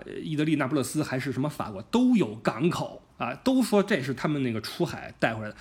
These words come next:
都是找别人去背锅。所以疫情就是如此，没人承认，没人希望这个事儿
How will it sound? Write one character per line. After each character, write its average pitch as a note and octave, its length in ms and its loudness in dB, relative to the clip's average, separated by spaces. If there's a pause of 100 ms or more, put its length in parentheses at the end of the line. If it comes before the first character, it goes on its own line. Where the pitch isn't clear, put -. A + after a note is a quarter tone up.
(220)
都 F#3+ 120 8
是 E3 60 6
找 F#2+ 260 -4
别 A#2 140 0
人 A#2+ 100 0
去 G2+ 260 -6
背 A2 200 0
锅。 G2 200 -6
所 - 160 2
以 G#3 80 8
疫 A3+ 240 2
情 D#3 220 0
就 F3+ 100 -2
是 G#2+ 80 -6
如 F#2 140 -8
此， - 240 -8
没 B2+ 220 4
人 A#3 180 4
承 C3+ 240 -4
认， B2 140 -4 (260)
没 D#3+ 160 6
人 C4+ 140 4
希 C4 260 2
望 D#3+ 200 2
这 C3+ 140 2
个 A2 160 -4
事 D3 140 0
儿 G2+ 100 -2